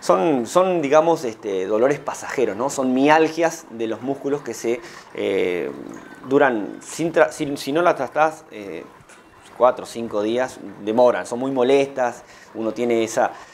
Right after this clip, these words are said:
esa sensación como que está duro, como está rígido, porque no puede flexionar la pierna, porque le duele el cuádriceps, porque le duele la pantorrilla, porque como que tiene los músculos apretados.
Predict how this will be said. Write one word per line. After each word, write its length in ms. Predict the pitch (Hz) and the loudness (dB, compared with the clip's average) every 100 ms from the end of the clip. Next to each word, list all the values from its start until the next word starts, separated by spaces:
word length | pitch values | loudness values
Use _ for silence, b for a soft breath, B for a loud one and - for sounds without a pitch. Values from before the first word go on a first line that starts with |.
| B | B
esa 220 | 117 117 | -10 -10
sensación 560 | - 113 110 101 143 127 | -10 -14 -10 -6 -4 -2
como 260 | 117 110 | -2 -2
que 80 | - | -6
está 440 | - 127 135 107 B B B | 0 2 4 2 B B B
duro, 380 | 117 151 139 101 - - - | 2 6 6 2 -8 -20 -20
como 180 | 104 | -16
está 160 | 104 131 | -4 0
rígido, 500 | 139 143 143 135 131 | 0 -2 0 0 0
porque 280 | 110 107 107 | -2 -4 -2
no 120 | 117 | -4
puede 220 | 117 123 | 0 0
flexionar 380 | 117 113 110 117 | 0 -4 -4 0
la 120 | 113 | 0
pierna, 300 | 120 139 135 | 2 0 0
porque 240 | 113 101 101 | -4 -6 -4
le 100 | 104 | 2
duele 200 | 120 135 | 2 2
el 80 | 135 | 2
cuádriceps, 500 | 143 135 135 139 107 | 2 2 -2 -8 -8
porque 220 | 95 98 | -10 -6
le 100 | 98 | -2
duele 220 | 120 131 | 0 2
la 120 | 131 | 2
pantorrilla, 580 | 131 123 120 131 - 139 B B B B B B - | 0 -2 -2 -2 -2 -6 B B B B B B -12
porque 240 | 104 104 | -8 -4
como 240 | 107 98 | -2 -2
que 80 | 101 | -2
tiene 180 | 107 143 | 0 0
los 100 | 135 | 0
músculos 320 | 143 139 123 | -2 -4 -4
apretados. 540 | 117 113 107 131 135 | -2 -2 2 2 2